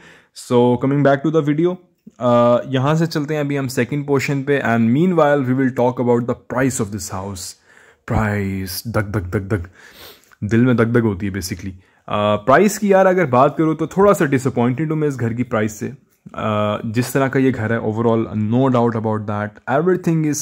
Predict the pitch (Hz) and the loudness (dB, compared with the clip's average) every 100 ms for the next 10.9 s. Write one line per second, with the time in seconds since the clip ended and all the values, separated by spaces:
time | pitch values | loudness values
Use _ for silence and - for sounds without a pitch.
0 | - - - - 131 139 151 147 127 127 | -6 -8 -6 0 0 0 0 0 0 -2
1 | 131 135 131 131 131 127 - 117 117 - | -4 -4 -6 -4 -6 -8 -14 -14 -10 0
2 | 113 110 104 95 - - _ - - _ | 0 2 -4 -6 -14 -20 _ -20 -20 _
3 | _ _ 131 127 151 143 127 120 113 117 | _ _ -2 0 2 2 2 2 2 2
4 | 117 107 101 95 110 104 _ _ _ _ | 2 -2 -4 -8 -12 -16 _ _ _ _
5 | 120 123 127 131 135 131 120 113 123 123 | 0 4 4 2 0 0 -2 0 -2 -4
6 | 120 117 120 113 113 113 110 113 117 - | -6 -6 -6 -6 -6 -6 -8 -8 -12 -16
7 | _ 135 131 131 - - _ - _ _ | _ 4 4 2 -8 -10 _ -20 _ _
8 | - 110 123 120 117 127 123 117 113 117 | -4 2 2 2 0 2 2 2 0 0
9 | 113 - 110 - 113 110 120 123 123 120 | -2 -4 -4 -4 -4 -2 -2 -2 -2 -2
10 | 120 120 120 123 160 185 185 170 | -2 0 0 2 2 0 -2 -4